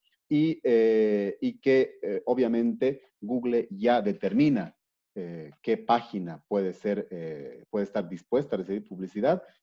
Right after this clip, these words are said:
y obviamente eso se monetiza a través de nuestras, eh, cuentas, ¿no? Eh, a la que podemos, eh, a las que Google paga. Acá, por ejemplo, eh, unas páginas que, que monetizan bastante los, eh, con anuncios de Google,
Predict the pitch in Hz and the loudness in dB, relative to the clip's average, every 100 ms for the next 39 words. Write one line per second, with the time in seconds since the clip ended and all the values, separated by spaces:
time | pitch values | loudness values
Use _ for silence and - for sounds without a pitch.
0 | - 110 110 107 110 120 104 104 107 95 | -4 -2 0 -2 -2 -2 -2 -4 -6 -8
1 | 90 87 101 101 92 85 - 160 165 156 | -8 -8 -8 -6 -6 -6 -8 -8 -8 -12
2 | 151 151 - 147 143 _ - 135 127 _ | -16 -20 -20 -20 -20 _ -20 -20 -20 _
3 | - 208 87 - - 104 160 _ _ _ | -2 -2 -2 -10 -10 -10 -10 _ _ _
4 | - 87 - 85 80 82 - 87 87 82 | -10 -10 -8 -10 -12 -14 -10 -8 -6 -8
5 | 78 73 - 78 73 95 92 - 98 135 | -12 -16 -16 -16 -10 -8 -6 -6 -2 0
6 | 117 78 - _ - 87 73 - _ _ | 0 -4 -10 _ -4 -2 -4 -12 _ _
7 | _ _ _ _ _ - 98 - 107 107 | _ _ _ _ _ -8 -4 0 0 0
8 | 104 117 120 123 123 120 - 101 95 92 | 0 0 -2 4 4 4 2 2 4 4
9 | 87 87 - - 104 - 107 104 101 90 | 2 -2 -6 -4 -4 0 0 0 -4 -8
10 | 85 _ 87 80 76 92 90 87 85 110 | -12 _ -8 -8 -8 -6 -4 -6 -6 -6
11 | 107 87 87 - 104 110 131 87 85 - | -6 -6 -6 -6 -4 -4 -4 -8 -8 -10
12 | 85 73 73 90 90 101 101 85 85 92 | -12 -12 -12 -10 -8 -8 -8 -10 -6 -6
13 | 92 98 170 | -2 -2 -2